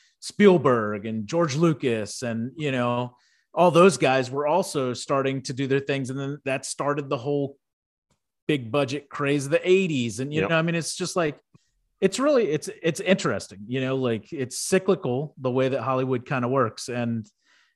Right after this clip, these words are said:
Speaker 1: and, you know, we just happen to grow up and be just the right age to really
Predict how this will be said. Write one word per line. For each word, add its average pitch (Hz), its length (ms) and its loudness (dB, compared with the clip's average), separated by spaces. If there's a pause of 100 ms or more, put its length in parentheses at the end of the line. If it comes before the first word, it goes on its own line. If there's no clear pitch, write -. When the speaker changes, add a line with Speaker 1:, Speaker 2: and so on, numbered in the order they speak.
(160)
Speaker 1:
and, 123 380 0 (120)
you 135 120 -2
know, 110 240 -2 (880)
we 156 220 0
just 147 200 0
happen 143 340 0
to 127 60 -2
grow 127 400 2
up 131 340 2
and 117 160 -4
be 120 400 -4 (720)
just 139 200 -6
the 143 100 -2
right 123 220 2
age 117 460 -2
to 123 140 -6
really 131 800 2